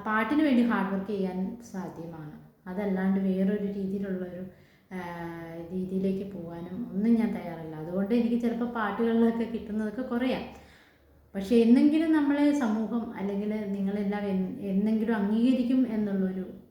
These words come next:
ആ, ധാരണയിലാണ് എൻ്റെ, ആ, പാട്ട് ജീവിതമായിട്ട് മുന്നോട്ട് പോകുന്നത്. അപ്പം അതിനൊരു, ആ, ഒരു സപ്പോർട്ട് എന്ന നിലയിൽ എനിക്ക് ആഗ്രഹമുണ്ട് നല്ലൊരു, ആ, പാട്ട് സ്വന്തമായിട്ട്, ആ,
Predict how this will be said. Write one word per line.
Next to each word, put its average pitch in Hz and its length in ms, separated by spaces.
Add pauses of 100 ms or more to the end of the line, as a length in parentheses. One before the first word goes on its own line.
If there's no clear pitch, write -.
(180)
ആ, 185 60 (220)
ധാരണയിലാണ് 180 680 (160)
എൻ്റെ, 170 260 (460)
ആ, 185 80 (540)
പാട്ട് 185 280
ജീവിതമായിട്ട് 190 480
മുന്നോട്ട് 165 340
പോകുന്നത്. 147 340 (760)
അപ്പം 180 240
അതിനൊരു, 240 500 (420)
ആ, 196 80
ഒരു 202 340
സപ്പോർട്ട് 220 500
എന്ന 233 140
നിലയിൽ 185 400 (520)
എനിക്ക് 233 340 (320)
ആഗ്രഹമുണ്ട് 202 580 (120)
നല്ലൊരു, 220 560 (280)
ആ, 180 60 (280)
പാട്ട് 160 280
സ്വന്തമായിട്ട്, 202 1080 (440)
ആ, 185 40